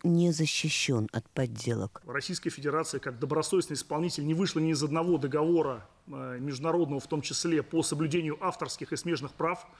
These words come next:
Speaker 2: И даже ушедшие бренды все равно, э, подпадают под действие российского законодательства о защите указанных, э,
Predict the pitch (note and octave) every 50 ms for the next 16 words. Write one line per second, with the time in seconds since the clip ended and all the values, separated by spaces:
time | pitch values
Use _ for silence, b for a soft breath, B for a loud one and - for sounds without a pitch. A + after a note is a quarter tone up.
0 | B B B B B B B B B B B B - D3 C3+ F#3 F#3+ D3+ E3 F3+
1 | F3+ - G3+ F#3 - - G3+ F#3+ - - D#3 D3 C3+ C#3 E3 G3 A3+ A#3 F#3 D#3+
2 | C3 - - D3+ C#3+ C#3+ D3+ E3 F#3+ G#3 G#3+ G#3+ - - B3+ D3+ C3+ C3+ B2 -
3 | C3 - - D3+ D3 E3+ F3+ E3+ - C#3+ C3 C#3 F3+ F3 - E3 D#3 D3+ C#3+ -
4 | F3 D3 C3+ - - D#3 C#3+ C3 B2+ B2 C#3+ C#3 C3+ D3+ F3 G3+ F#3 - - D#3
5 | D3 - D#3+ C3 D#3+ D3+ - - F3 C#3+ - C3+ A#2+ - - A#2+ - - D#3 C#3+
6 | C3 D3 D3 C3 - - - C3 B2+ B2+ B2 B2 B2+